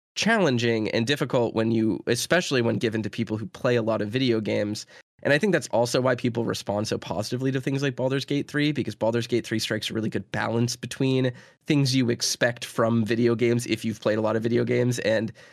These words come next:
unique new things that build off its own systems really organically. Um,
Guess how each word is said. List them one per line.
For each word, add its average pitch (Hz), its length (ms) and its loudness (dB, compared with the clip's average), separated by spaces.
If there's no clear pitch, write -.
unique 131 560 2
new 127 160 6
things 120 360 2
that 113 160 0
build 110 200 2
off 110 160 0
its 101 140 -4
own 110 160 2
systems 117 420 0
really 110 160 0
organically. 135 720 0
Um, 110 340 0